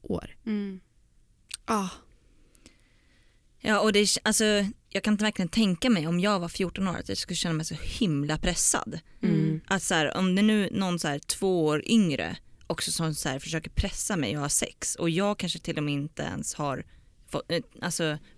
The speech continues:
Speaker 4: blivit av med oskulden eller så här haft sex för första gången. Eh, fatta vad pressande om någon verkligen så här försöker lura mig till det, som också är två år yngre.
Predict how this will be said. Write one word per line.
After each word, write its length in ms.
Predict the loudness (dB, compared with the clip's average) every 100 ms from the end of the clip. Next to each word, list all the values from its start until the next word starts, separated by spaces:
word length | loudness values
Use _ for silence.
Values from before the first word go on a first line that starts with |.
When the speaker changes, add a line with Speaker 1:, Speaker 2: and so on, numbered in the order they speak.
| -12
Speaker 4:
blivit 360 | -4 -2 0 -2
av 160 | 0
med 140 | 0 0
oskulden 460 | -2 -4 -4 -2
eller 220 | -2 0
så 100 | -2
här 80 | -2
haft 180 | -2 0
sex 220 | 0 -2
för 80 | -6
första 240 | -6 -2
gången. 420 | 0 0 -2 -6 -8 -12 -20 -20 -20 _
Eh, 420 | -2 -2 -2 -6 -8 -12 _ _ -20 -12
fatta 380 | -6 -6 -2 0
vad 180 | 2 2
pressande 600 | 2 2 2 2 0 -2
om 180 | 0 0
någon 140 | 0
verkligen 300 | -2 -4 -4
så 120 | -2
här 100 | -4 -6 -10
försöker 540 | -6 -4 -4 -4 -6 -8 -16 -20 -8
lura 640 | -2 2 2 2 2 4 4
mig 180 | 4
till 220 | 0 -6 -4
det, 120 | -4
som 120 | -2
också 200 | -2 -2
är 80 | -4
två 380 | -4 -2 0 0
år 140 | 0
yngre. 480 | 2 2 2 -2 -10